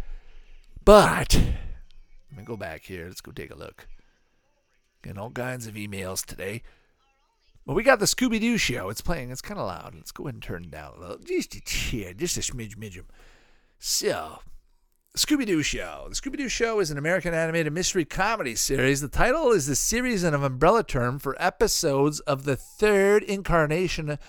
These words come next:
of Hanna-Barbera's Scooby-Doo franchise. So this is the third time Scooby-Doo was used. The third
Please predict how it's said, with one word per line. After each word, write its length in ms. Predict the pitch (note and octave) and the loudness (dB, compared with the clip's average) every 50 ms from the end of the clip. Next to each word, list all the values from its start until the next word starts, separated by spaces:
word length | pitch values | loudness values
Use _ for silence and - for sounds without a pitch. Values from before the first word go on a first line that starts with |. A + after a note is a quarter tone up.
| - - - - - _ _ | -20 -20 -20 -20 -20 _ _
of 140 | - C#3 A#2+ | -8 -4 -2
Hanna-Barbera's 720 | C#3+ D#3+ E3+ F3+ E3+ E3 E3 D3 D3 D3 E3 F3 D#3+ D3+ | -2 0 0 0 2 0 2 2 2 2 2 2 0 -2
Scooby-Doo 600 | - - - - D#3+ D#3 G#3+ G#3+ F#3 B3 D4+ D#4 | -2 -4 -2 -2 -2 0 -2 -4 -2 -2 -2 0
franchise. 540 | - - D3 C3 A#2+ A2 - A#2 G#2+ G2+ - | 2 0 0 0 0 -4 -6 -6 -6 -6 -6
So 100 | - G#3 | -8 -8
this 80 | A#3 | -10
is 60 | A3+ | -6
the 120 | - B3+ E3+ | -4 -4 -4
third 380 | - - - - G3 G3+ F#3 - | -4 -2 0 2 2 2 0 0
time 240 | - E3+ F3 E3 D3 | -2 -2 -2 -2 -4
Scooby-Doo 460 | - - - E3 D3+ D#3 D3 D3+ C#3+ | -6 -8 -8 -4 -2 0 0 0 -2
was 180 | C#3+ B2 A#2 | -2 -4 -4
used. 300 | G#2+ G2+ F#2 E2+ E2 - | -6 -8 -8 -8 -10 -12
The 80 | - A#2+ | -12 -12
third 460 | - - - G#3 G3+ F#3+ F3+ D3 C3 | -4 -2 0 0 2 0 0 -2 -4